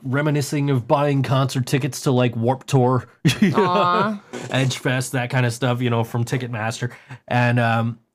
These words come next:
Speaker 1: so I get up there and I go into the men's department and, like, the cheapest pants they have, they're fifty percent off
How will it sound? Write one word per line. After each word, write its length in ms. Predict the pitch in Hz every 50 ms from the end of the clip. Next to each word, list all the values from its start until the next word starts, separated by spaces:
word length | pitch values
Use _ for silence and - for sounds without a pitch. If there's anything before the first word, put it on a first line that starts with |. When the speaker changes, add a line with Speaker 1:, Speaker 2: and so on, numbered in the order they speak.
| _ _
Speaker 1:
so 140 | - - 139
I 60 | 127
get 160 | 131 147 147
up 100 | 143 135 135
there 200 | 143 131 131 127
and 80 | 127
I 80 | 123 120
go 120 | 123 131
into 120 | 127 123 120
the 60 | 117
men's 280 | 117 120 123 123 117
department 540 | 110 127 117 - 123 123 117 120 120 117 123 -
and, 320 | - 123 123 117 117 117 113
like, 320 | 117 113 110 104 101 - _ _ _ _ _ _ _ _ _ _ _ _ _ _ _ _ _ _ _ _
the 160 | 139 127 127
cheapest 500 | 123 127 - - 214 233 226 233 208 -
pants 280 | - 165 170 156 156 -
they 140 | - 151 127
have, 240 | 120 123 117 117 117
they're 80 | 123 120
fifty 340 | - - 208 208 208 254
percent 400 | 226 - 254 240 - 247 233 233
off 440 | 247 269 233 143 127 - - - -